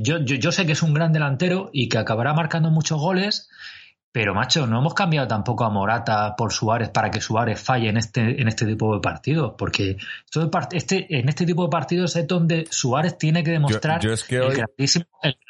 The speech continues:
Speaker 1: grandísimo delantero que es.
Speaker 2: Sí, pero yo hoy
Speaker 1: Y
Speaker 2: le he visto muy
Speaker 1: y
Speaker 2: solo a Suárez. He visto que tanto, eh, Joao, que se suponía que era el que estaba ahí con él, como Correa,
Speaker 1: Sí.
Speaker 2: eh, jugaban demasiado abiertos, demasiado,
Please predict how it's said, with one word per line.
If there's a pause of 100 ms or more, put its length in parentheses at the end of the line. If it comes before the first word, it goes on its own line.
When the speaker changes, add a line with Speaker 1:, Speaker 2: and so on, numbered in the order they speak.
Speaker 1:
grandísimo
delantero
que
es.
Speaker 2:
Sí,
pero
yo
hoy
Speaker 1:
Y
Speaker 2:
le
he
visto
muy
Speaker 1:
y
Speaker 2:
solo (160)
a
Suárez. (140)
He
visto
que
tanto, (480)
eh, (160)
Joao,
que
se
suponía
que
era
el
que
estaba
ahí
con
él, (540)
como
Correa,
Speaker 1:
Sí. (400)
Speaker 2:
eh, (160)
jugaban
demasiado
abiertos,
demasiado,